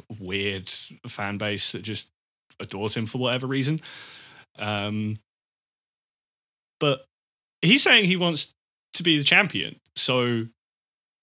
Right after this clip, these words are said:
he's gotta s-, start fighting good people. I mean, anyone even on the f-, o-, o-, on the fringe of the top fifteen is gonna absolutely annihilate Paddy Pimblett. I've been saying I think he should fight Guram Kutateladze, uh,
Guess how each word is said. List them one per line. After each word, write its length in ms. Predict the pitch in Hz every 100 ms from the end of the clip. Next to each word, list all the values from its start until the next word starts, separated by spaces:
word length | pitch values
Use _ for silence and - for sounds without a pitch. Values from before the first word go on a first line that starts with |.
| _ -
he's 140 | 139
gotta 180 | 190 214
s-, 260 | - - -
start 460 | - - 156 120
fighting 680 | 120 160 160 123 110 101 110 -
good 260 | 143 143 _
people. 440 | 113 98 98 - - _ _ _ _ _ 147
I 60 |
mean, 80 | 156
anyone 300 | 220 202 139
even 220 | 131 120
on 140 | 113 110
the 160 | 104 - -
f-, 320 | - - -
o-, 40 | -
o-, 500 | 143 143 143 143 131
on 140 | 143 123
the 100 | 107
fringe 400 | - 151 127 101
of 120 | -
the 80 | 104
top 280 | 104 92
fifteen 420 | - 101 - 95 95
is 80 |
gonna 220 | - 98 -
absolutely 640 | 120 110 - 107 107 101
annihilate 640 | 95 98 104 101 - - -
Paddy 240 | 107 98
Pimblett. 260 | 95 101 104
I've 160 | 190 196
been 140 | 117
saying 260 | 123 107 101
I 100 | 104
think 220 | 117 101
he 80 | 104
should 180 | 101
fight 300 | - 107 104
Guram 440 | - 113 107 104 104
Kutateladze, 1120 | 113 - 110 107 107 113 135 - 101 - 110 - - - -
uh, 220 | 113